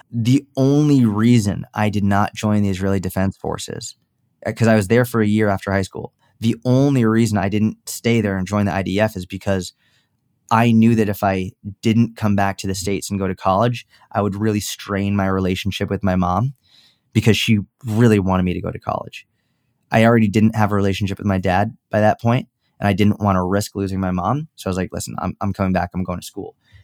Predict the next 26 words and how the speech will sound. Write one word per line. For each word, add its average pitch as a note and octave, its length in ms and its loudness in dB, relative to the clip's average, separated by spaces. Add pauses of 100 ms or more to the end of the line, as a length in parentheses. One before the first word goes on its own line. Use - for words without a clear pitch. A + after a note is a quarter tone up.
(120)
The A#2 220 -2 (160)
only D3+ 460 2
reason B2 680 2 (400)
I A2 140 6
walked G#2 640 2
down G#2 300 0
the G2+ 120 -2
aisle G#2 360 0
or G#2 80 2
I, F#2 220 0
I, F#2 240 -2
I F#2 40 -4
took - 260 -6
that F#2+ 260 0
graduation G2+ 600 0
walk G2 320 0 (640)
is A#2 140 2
because A2 580 0
my G#2 160 2
mom G2+ 500 2
wanted F#2+ 340 0
to F2+ 60 -6
see F#2+ 200 -4
me F2 120 -4
do F2 200 -8
that. - 240 -10